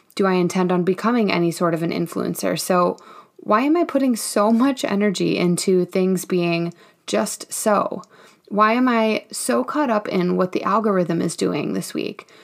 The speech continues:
Why am I letting something like Reels stress me <laughs> out? It's laughable as I say it all out loud, but it's also just the reality of where we are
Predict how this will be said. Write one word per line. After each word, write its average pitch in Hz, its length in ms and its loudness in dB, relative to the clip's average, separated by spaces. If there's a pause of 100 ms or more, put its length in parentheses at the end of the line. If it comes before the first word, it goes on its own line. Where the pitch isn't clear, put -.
(440)
Why 247 180 2
am 370 100 4
I 349 100 4
letting 269 300 2
something 220 320 -2
like 190 160 0
Reels 190 840 -2
stress - 460 -2
me 190 160 2
<laughs> - 0 -
out? 190 600 0 (1080)
It's 226 220 0
laughable 208 640 4
as 175 100 2
I 175 100 4
say 175 220 -2
it 170 80 0
all 175 140 4
out 175 220 2
loud, 165 260 -2
but 196 120 2
it's 190 180 -2
also 208 280 0
just 233 280 -4
the 226 80 0
reality 196 800 -2
of 180 180 0
where 190 160 2
we 196 180 0
are 180 440 -2